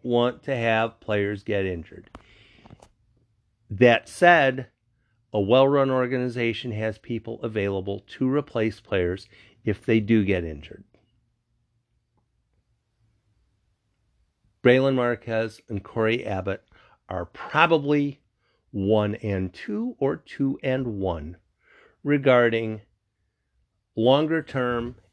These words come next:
answers. And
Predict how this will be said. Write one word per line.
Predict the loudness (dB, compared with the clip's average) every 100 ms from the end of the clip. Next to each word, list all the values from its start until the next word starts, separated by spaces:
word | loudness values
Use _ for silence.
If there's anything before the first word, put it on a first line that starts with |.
| -8
answers. | -6 -6 -10 -14 -14 -16 -20 -20 _ _ _ _ _ _ _ _ _ -2
And | 2 2 2 0 -2 -6